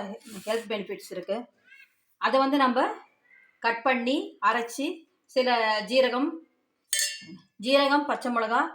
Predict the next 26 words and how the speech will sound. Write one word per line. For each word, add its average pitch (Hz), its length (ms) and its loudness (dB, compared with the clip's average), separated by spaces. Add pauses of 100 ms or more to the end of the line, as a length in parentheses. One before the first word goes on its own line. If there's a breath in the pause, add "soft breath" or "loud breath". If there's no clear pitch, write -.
(1300)
கீரையை 254 320 0
நல்லா 220 240 -4
கட் - 180 -4
பண்ணி 226 240 -4
வதக்கிட்டு, 233 480 -6 (400 loud breath)
அதுக்கப்புறம் 254 500 -2
மாவுல 233 300 0
போட்டு 214 240 -8 (140)
பிசைஞ்சு 208 420 -10 (460 soft breath)
சப்பாத்தியா 226 400 -2
பண்ண 196 260 -2
போறோம். 190 260 -6 (520)
அது 233 180 0
வந்து 233 220 -2
இன்னும், 269 240 0 (160)
அதாவது 214 260 -2 (100)
நார்மல் 240 380 2
சப்பாத்தியை 220 380 -6
விட 240 320 -4
இன்னும் 240 180 -8
கொஞ்சம் 208 220 -10
டேஸ்டியா 233 420 -2
நல்லா 202 200 0
இருக்கும். 208 260 -4
நம்ம 196 180 -2
அது 190 140 -2